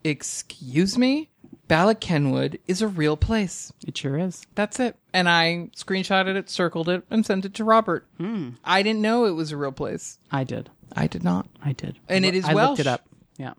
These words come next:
Speaker 1: It's the name of two, two towns in, in Wales
Speaker 2: Mm-hmm.
Speaker 1: that they combined.
Speaker 2: Oh,
Speaker 1: So anyway,
Speaker 2: that's interesting.
Speaker 1: trivia, but I'm just very excited about that.
Speaker 2: Historical.
Speaker 1: Mm-hmm.
Speaker 2: Hmm. Um, before we take our break,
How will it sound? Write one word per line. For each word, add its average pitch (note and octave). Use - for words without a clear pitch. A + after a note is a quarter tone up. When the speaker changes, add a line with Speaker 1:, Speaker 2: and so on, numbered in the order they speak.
Speaker 1:
It's F3
the F#3
name F#3
of F3+
two, G3
two G#3+
towns F#3
in, F3
in F3+
Wales D#3+
Speaker 2:
Mm-hmm. C#3
Speaker 1:
that D#3
they D#3+
combined. A3+
Speaker 2:
Oh, D3+
Speaker 1:
So F#3+
anyway, G3
Speaker 2:
that's A3+
interesting. D3+
Speaker 1:
trivia, A#3
but G3
I'm D#3+
just D#3
very C#3
excited -
about -
that. -
Speaker 2:
Historical. D#3+
Speaker 1:
Mm-hmm. D#3+
Speaker 2:
Hmm. -
Um, F#3
before G#3+
we C4+
take B3+
our E3
break, D#3